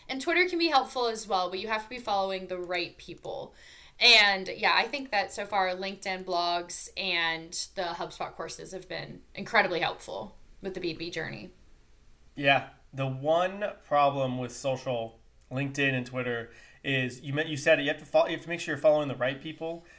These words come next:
Speaker 2: because there's a lot of people that are standing on soapboxes saying, regurgitating,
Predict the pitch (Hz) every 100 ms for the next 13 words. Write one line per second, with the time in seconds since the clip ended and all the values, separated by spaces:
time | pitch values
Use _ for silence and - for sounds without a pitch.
0 | - - 143 135 151 165 190 170 170 165
1 | 160 151 135 135 120 - 139 143 139 131
2 | 139 135 127 120 127 117 - 131 135 135
3 | 131 131 - - 147 131 143 131 123 143
4 | 143 160 160 165 170